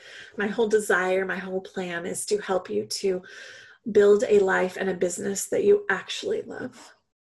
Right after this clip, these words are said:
that makes you feel like you are living your best life, because you deserve to. I don't want to wait till I'm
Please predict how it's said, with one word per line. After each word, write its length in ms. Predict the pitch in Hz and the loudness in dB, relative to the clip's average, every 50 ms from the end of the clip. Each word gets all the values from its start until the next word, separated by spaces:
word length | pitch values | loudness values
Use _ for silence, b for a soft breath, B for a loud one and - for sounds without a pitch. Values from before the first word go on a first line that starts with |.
| _ _ _ _ _ _ | _ _ _ _ _ _
that 120 | - 214 185 | -6 -4 -2
makes 220 | 196 185 190 - | -2 -2 -2 -2
you 80 | 202 190 | -2 -2
feel 480 | - - - 262 254 247 233 220 214 | -2 -2 0 4 6 6 6 6 4
like 320 | 208 196 185 185 185 - - | 2 0 0 -2 -2 -2 0
you 200 | 190 190 202 - | 0 0 0 0
are 380 | - 180 180 180 180 180 180 B B B B B B B 269 | -2 -2 0 0 -2 -2 -4 B B B B B B B 0
living 560 | 202 202 208 202 190 196 185 170 180 180 - - | 2 4 4 4 4 2 -2 -2 -4 -6 -4 0
your 300 | 196 185 185 190 185 185 | 2 4 4 4 4 4
best 340 | 190 190 190 185 - - | 2 0 -2 -2 -4 -2
life, 640 | 208 196 190 180 - - - 190 - - - - - _ | 0 0 0 0 -2 -6 -8 -12 -16 -18 -20 -20 -20 _
because 280 | - 208 - 214 202 214 | -4 2 2 2 2 2
you 60 | 226 | -2
deserve 500 | 208 220 214 202 220 233 240 247 240 - | -2 0 2 2 4 4 4 2 -2 -6
to. 260 | - - - - - - _ _ _ _ _ _ _ _ _ _ _ - | -10 -10 -10 -10 -12 -16 _ _ _ _ _ _ _ _ _ _ _ -2
I 60 | 202 | 0
don't 80 | 208 233 | 2 2
want 140 | 247 262 262 | 2 2 0
to 40 | 247 | 2
wait 380 | 214 208 214 226 240 226 - | 4 6 6 6 6 2 -4
till 240 | - - 208 196 - | -8 -8 -6 -6 -4
I'm 360 | - 190 202 202 196 190 185 | -2 -2 0 0 -2 -4 -6